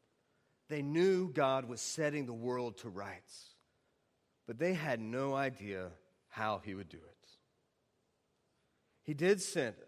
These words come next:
a divine ruler. He did send a righteous judge. He did come to set the worlds to right. But this judge would judge the world by receiving the judgment on his shoulders.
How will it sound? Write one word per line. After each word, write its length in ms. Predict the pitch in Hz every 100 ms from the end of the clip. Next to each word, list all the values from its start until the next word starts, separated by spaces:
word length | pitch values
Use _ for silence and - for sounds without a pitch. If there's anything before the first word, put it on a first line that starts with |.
| - _ _ _ _ -
a 60 |
divine 480 | 127 123 143 143 139
ruler. 440 | 123 135 120 95 87 - _ _ _ _ _ _ _
He 60 | 151
did 260 | 151 202 190
send 300 | 226 180 135
a 60 |
righteous 540 | 139 143 160 156 147 -
judge. 460 | 120 131 113 95
He 100 | 165
did 360 | 143 156 196 156 - -
come 300 | 175 170 139
to 80 |
set 260 | 131 165 143
the 80 | 135
worlds 380 | 135 139 131 -
to 100 | 135
right. 400 | 123 131 123 - - _ _ _ _ _ -
But 220 | 175 135
this 260 | 202 269 165
judge 380 | 170 208 220
would 160 | 190 165
judge 340 | 143 208 226
the 80 | 175
world 340 | 175 190 226 202
by 260 | 202 196 - - -
receiving 600 | 208 - 254 262 269 247
the 100 | 226
judgment 480 | 165 208 208 240 240
on 100 | 254
his 180 | 269 269
shoulders. 760 | 320 370 370 247 - - -